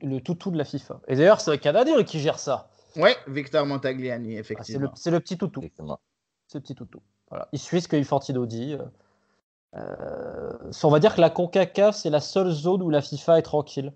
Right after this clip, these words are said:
Speaker 1: Tu vois, la caf, la Confédération africaine, a des problèmes. L'A F C a toujours été instable, uefa, il y a des rivalités. La conmebol, ils l'ont perdu. Par contre, euh, la concacaf, non. La concacaf suit, euh, la politique fifa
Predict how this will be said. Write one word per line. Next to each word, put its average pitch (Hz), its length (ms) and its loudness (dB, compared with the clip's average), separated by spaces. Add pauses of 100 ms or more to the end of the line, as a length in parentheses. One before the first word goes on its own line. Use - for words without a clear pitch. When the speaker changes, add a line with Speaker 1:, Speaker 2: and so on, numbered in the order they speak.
(140)
Speaker 1:
Tu - 120 -2
vois, 139 120 8
la 127 120 4
caf, 139 320 2
la 123 80 2
Confédération 120 580 -4
africaine, 123 240 -6
a 117 40 -4
des 113 80 -6
problèmes. 143 440 -2 (500)
L'A 139 180 6
F 143 40 0
C 165 120 2
a 143 40 4
toujours 131 220 -2
été 123 120 -4
instable, 147 440 4
uefa, 131 160 -6
il 139 40 -2
y - 20 -2
a 123 40 -6
des 120 80 -4
rivalités. 117 560 -6 (120)
La 139 120 2
conmebol, 151 540 2
ils 120 120 -8
l'ont 113 100 -8
perdu. 135 420 -4 (460)
Par - 220 -4
contre, 190 360 -2
euh, 123 500 0
la 120 120 -6
concacaf, 131 640 -4
non. 131 80 -14 (840)
La 127 140 -2
concacaf 127 520 2
suit, 185 480 2
euh, 120 140 2
la 117 140 -2
politique 117 420 -12
fifa - 360 -16